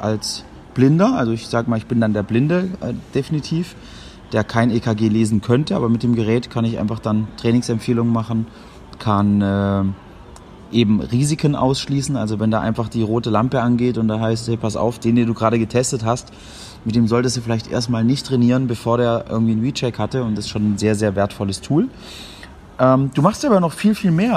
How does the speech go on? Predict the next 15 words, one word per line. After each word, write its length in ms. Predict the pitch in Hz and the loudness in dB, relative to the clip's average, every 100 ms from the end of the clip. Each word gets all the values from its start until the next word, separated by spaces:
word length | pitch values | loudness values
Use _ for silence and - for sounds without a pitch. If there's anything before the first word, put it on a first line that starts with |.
| 120 | 0
Also 160 | 113 | 0
du 140 | 120 127 | -4 -4
betreust 520 | 113 120 117 156 - | -4 0 2 2 2
ja 80 | 139 | 0
auch 140 | 117 | 0
ein 80 | 120 | -2
paar 160 | 120 113 | -2 -4
Sportler. 560 | - 117 143 190 220 208 - - - - - - - - - - - - - - - 107 | 0 0 0 -2 -4 -6 -14 -20 -20 -20 -20 -20 -20 -20 -20 -20 -20 -18 -16 -16 -8 -4
Mit 160 | 135 | 0
wem 180 | 139 143 | 2 2
arbeitest 400 | 113 160 170 - | 0 0 0 -2
du 40 | 160 | -4
da 120 | 160 | -2
so 140 | 156 | -4
zusammen? 580 | 156 160 143 156 185 208 | -4 -2 0 2 2 2